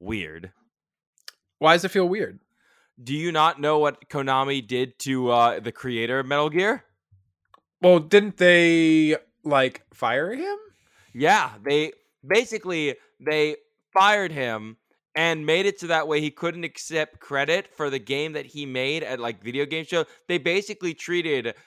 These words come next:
Speaker 1: this basic legend in the gaming industry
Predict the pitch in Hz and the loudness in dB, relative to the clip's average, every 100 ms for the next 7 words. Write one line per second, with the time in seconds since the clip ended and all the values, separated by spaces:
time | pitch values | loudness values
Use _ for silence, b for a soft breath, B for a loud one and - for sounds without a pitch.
0 | b - 170 - 117 _ _ _ _ _ | b -8 -6 -8 -20 _ _ _ _ _
1 | 113 175 - 202 - 95 123 220 147 120 | 0 0 0 -6 -10 -8 0 2 2 -6
2 | 73 82 _ - 160 147 160 175 151 143 | -8 -18 _ -8 -6 -2 -2 -2 -4 -6
3 | 135 139 | -8 -8